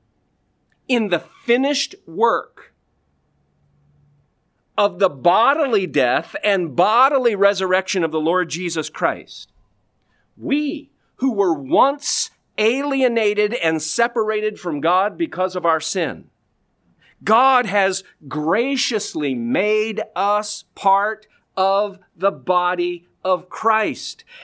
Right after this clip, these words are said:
a new covenant community.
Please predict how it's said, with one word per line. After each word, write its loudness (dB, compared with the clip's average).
a 2
new -2
covenant -2
community. -2